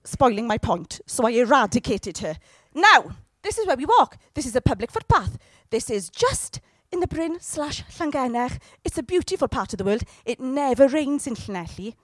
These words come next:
You should know that, okay? So here we are. Now, can you see the footpath? Can you see it? How can you see it? Because people have trammeled along it, uh, can't you?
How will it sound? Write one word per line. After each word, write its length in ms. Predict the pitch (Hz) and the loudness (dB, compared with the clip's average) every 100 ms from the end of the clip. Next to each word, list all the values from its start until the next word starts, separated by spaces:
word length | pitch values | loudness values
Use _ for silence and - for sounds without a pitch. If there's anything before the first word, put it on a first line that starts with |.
| _ | _
You 100 | - | -10
should 200 | 247 247 | -8 -4
know 160 | 226 208 | -2 -2
that, 260 | 180 160 180 | -2 -6 -8
okay? 260 | - - 311 494 - - - | -6 2 4 4 -2 -20 -14
So 260 | - 349 | 6 10
here 200 | 330 403 | 10 8
we 100 | 403 | 8
are. 220 | 440 175 160 _ - - | 6 6 2 _ -14 6
Now, 240 | 370 254 - _ | 10 10 8 _
can 220 | - 554 605 554 | 0 2 2 -2
you 60 | 571 | -4
see 300 | - 453 349 | -4 -4 -4
the 100 | 370 | 0
footpath? 640 | - - - - - - - _ _ _ _ _ _ _ - | 0 2 2 2 -2 -10 -14 _ _ _ _ _ _ _ 0
Can 200 | 381 370 | 2 2
you 80 | |
see 240 | 392 359 277 | -2 -4 -4
it? 320 | 165 - - - _ _ | -4 -6 -16 -18 _ _
How 200 | - 403 | 4 6
can 180 | 440 453 | 6 2
you 60 | 403 | -4
see 260 | - 294 | -8 -8
it? 100 | 202 | -6
Because 300 | - 233 247 - | -6 0 0 0
people 320 | 294 - 269 | -2 -2 -2
have 220 | 254 - | -2 -2
trammeled 480 | - 403 311 285 302 | -2 0 2 0 -2
along 360 | 311 226 165 | 2 4 2
it, 180 | 190 - | -2 -8
uh, 140 | 247 220 | -6 -4
can't 300 | 311 233 - | -2 -2 -2
you? 180 | 180 | -8